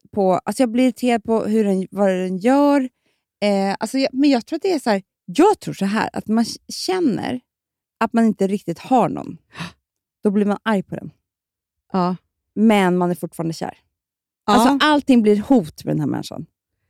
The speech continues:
Speaker 2: Ja, men så tror jag också kan det vara. Sen tror jag att det kan vara så här, man är i en relation och så av någon anledning så känner man så här,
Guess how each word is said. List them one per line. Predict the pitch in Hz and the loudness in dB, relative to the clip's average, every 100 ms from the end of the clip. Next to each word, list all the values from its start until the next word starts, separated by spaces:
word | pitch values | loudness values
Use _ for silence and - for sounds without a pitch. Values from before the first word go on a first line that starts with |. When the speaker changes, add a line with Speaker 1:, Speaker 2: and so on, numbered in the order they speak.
| _ | _
Speaker 2:
Ja, | 254 | 2
men | 269 269 | 2 0
så | - 330 | 2 2
tror | - 247 | 4 2
jag | 175 | 2
också | 175 - | 0 -8
kan | - 170 | -4 -2
det | |
vara. | 151 151 | -2 -4
Sen | - 254 269 | -2 0 2
tror | 226 | 2
jag | |
att | 202 | 2
det | - | 0
kan | 202 196 | -2 2
vara | 226 214 | 2 0
så | - | -2
här, | 156 151 - _ _ _ _ _ _ | -2 -4 -8 _ _ _ _ _ _
man | 202 208 - | 2 2 2
är | 254 277 | 2 4
i | |
en | 285 | 4
relation | 254 247 220 170 156 214 269 - _ _ _ _ - | 4 2 0 0 0 2 0 -2 _ _ _ _ -6
och | 208 | -2
så | 220 | -2
av | 226 | 0
någon | 220 190 175 - | 2 2 0 -2
anledning | 190 170 160 156 160 | -2 -2 -2 -2 -4
så | 165 | -6
känner | - 156 | -4 -2
man | 151 | -2
så | 147 | -2
här, | 143 143 | -2 -4